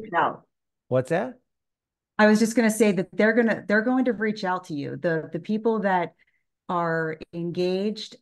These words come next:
Speaker 1: they're involved, they very much, um, are on board, and they want this business to succeed. They're going to make it happen. And if they reach out to you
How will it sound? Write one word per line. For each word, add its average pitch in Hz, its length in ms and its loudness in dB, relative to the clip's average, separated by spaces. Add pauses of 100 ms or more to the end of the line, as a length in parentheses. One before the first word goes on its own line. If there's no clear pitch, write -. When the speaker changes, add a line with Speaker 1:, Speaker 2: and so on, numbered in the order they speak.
(120)
Speaker 1:
they're 165 160 -2
involved, 175 720 -2 (140)
they 156 560 -4
very 170 360 -2
much, 165 600 -4 (600)
um, 156 400 -10
are 165 220 0
on 170 140 2
board, 185 680 0
and 160 180 -2
they 160 120 0
want 156 500 -4 (100)
this 170 200 -6
business 175 500 -2
to 165 140 -8
succeed. 165 640 -4 (420)
They're 175 300 4
going 233 680 4
to 180 200 -2
make 170 300 0
it 175 100 -4
happen. 165 460 -2
And 156 120 0
if 143 200 -6
they 175 160 0
reach 170 280 -4
out 175 240 -2
to 180 120 -10
you 156 480 -4